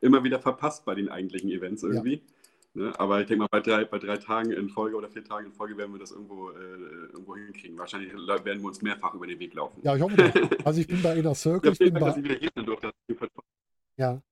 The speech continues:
Speaker 2: bin bei Inner Circle, allen drei Abenden und Ambition. So, und jetzt
Speaker 1: Sehr
Speaker 2: würde
Speaker 1: gut.
Speaker 2: ich sagen,
Speaker 1: Dann werden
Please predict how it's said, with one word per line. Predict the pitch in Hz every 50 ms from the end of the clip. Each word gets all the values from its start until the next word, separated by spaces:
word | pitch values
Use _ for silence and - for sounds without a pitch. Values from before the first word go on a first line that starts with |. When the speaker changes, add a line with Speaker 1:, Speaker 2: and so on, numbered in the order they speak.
| _ _ _ _
Speaker 2:
bin | - 165
bei | 160 170 151
Inner | 160 160 156
Circle, | - - 175 190 - 214 202 208
allen | 208 160 165 180 175
drei | 156 147 156 151
Abenden | 151 147 151 165 170 170 170 175
und | 170 156 156
Ambition. | 160 139 127 123 120 - 107 - _ _ _ _ _ _ _ _ _ _ _ _ _ _ _ _ _ _ _ - - - - _ _ - _ _ _ _ _ _ _ _ _ _ _ _ _ _ _ _ _ _ _ _ _ _ _ _ _ _ _ _ _ -
So, | - 185
und | 180 147 117
jetzt | 127 160 208 240 - -
Speaker 1:
Sehr | - -
Speaker 2:
würde | - 185 170
Speaker 1:
gut. |
Speaker 2:
ich | 151 -
sagen, | - 143 139 156 160 180 214
Speaker 1:
Dann | - 92 90
werden | - 185 - 87